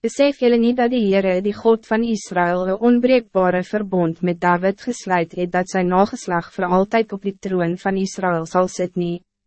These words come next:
Toch het Jerobeam seun van Nebat, wat maar een dienaar van David se seun Salomo was, een verraaier van zijn meester geword.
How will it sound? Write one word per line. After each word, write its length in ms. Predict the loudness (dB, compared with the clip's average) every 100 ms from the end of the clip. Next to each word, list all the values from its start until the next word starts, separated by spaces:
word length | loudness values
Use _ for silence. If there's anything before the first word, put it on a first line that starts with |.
| _ _ _ _
Toch 240 | 2 2 2
het 180 | 0
Jerobeam 580 | 2 2 2 2 2 0
seun 400 | -2 -2 -2 -2
van 240 | -2 0 2
Nebat, 580 | 2 0 -4 -6 -10 _ _ 0
wat 200 | 0 2
maar 180 | 2 2
een 140 | 2
dienaar 420 | 4 4 4 2
van 220 | 2 -2
David 440 | 2 2 2 -2 -4
se 140 | -8
seun 360 | -4 0 0 0
Salomo 580 | -2 0 2 0 0 -4
was, 340 | -8 -10 -14 _ -14
een 100 | -6
verraaier 540 | -4 -2 0 0 0
van 160 | -2 -4
zijn 220 | -2 0
meester 400 | 0 -2 -4 -6
geword. 500 | -6 -8 -4 -4 -4